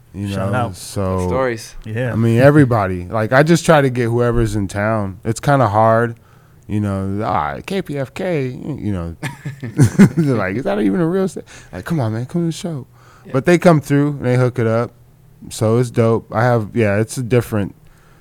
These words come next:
Speaker 1: yeah, it is different. Big Twin, he, he just was wanting to tell Queen, but I've even had Ron Artest.
Speaker 3: What?
Speaker 1: And that's the thing. I'm sorry, Metta World Peace.
Speaker 3: Oh, my
Speaker 2: There you
Speaker 3: bad.
Speaker 1: So,
Speaker 2: go.
Speaker 1: yeah,
Speaker 3: Yeah,
Speaker 1: I'm
Speaker 3: yeah.
Speaker 1: sorry.
Speaker 2: There you go.
Speaker 1: So I've had them on. I've had him on twice, actually.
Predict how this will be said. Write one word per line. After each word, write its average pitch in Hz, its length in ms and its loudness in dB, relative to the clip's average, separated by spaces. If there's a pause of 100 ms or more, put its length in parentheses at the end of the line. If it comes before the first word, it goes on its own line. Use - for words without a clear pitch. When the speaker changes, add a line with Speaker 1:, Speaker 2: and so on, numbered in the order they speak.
(100)
Speaker 1:
yeah, 101 220 0
it 104 60 0
is 113 180 2
different. 87 480 -4
Big 123 180 2
Twin, 107 580 -2
he, 110 300 -2 (1000)
he 123 160 0
just 117 240 0
was 95 200 -6
wanting 98 260 0
to - 100 -20
tell 90 520 -4 (560)
Queen, 110 320 -2
but 139 100 6
I've 175 160 8
even 180 220 4
had 151 200 6
Ron 131 200 0
Artest. 123 760 -2 (220)
Speaker 3:
What? 247 340 -4
Speaker 1:
And 113 120 2
that's 127 200 2
the 123 100 -2
thing. 113 220 0
I'm 113 220 4
sorry, 110 320 6
Metta 131 200 6
World 123 320 6
Peace. 127 460 -2 (100)
Speaker 3:
Oh, 127 100 -2
my 120 200 0
Speaker 2:
There - 0 -
you 107 60 -2
Speaker 3:
bad. 107 80 2
Speaker 1:
So, 123 220 6
Speaker 2:
go. 120 60 4
Speaker 1:
yeah, 123 60 6
Speaker 3:
Yeah, 123 160 4
Speaker 1:
I'm 123 60 2
Speaker 3:
yeah. 117 60 0
Speaker 1:
sorry. 110 360 -6
Speaker 2:
There 113 120 -4
you 113 80 -4
go. 113 140 -4
Speaker 1:
So 143 140 2
I've 147 120 8
had 143 260 8
them 139 260 4
on. 110 140 0
I've 131 200 2
had 143 200 6
him 143 140 6
on 123 140 4
twice, 127 440 4
actually. 98 540 -6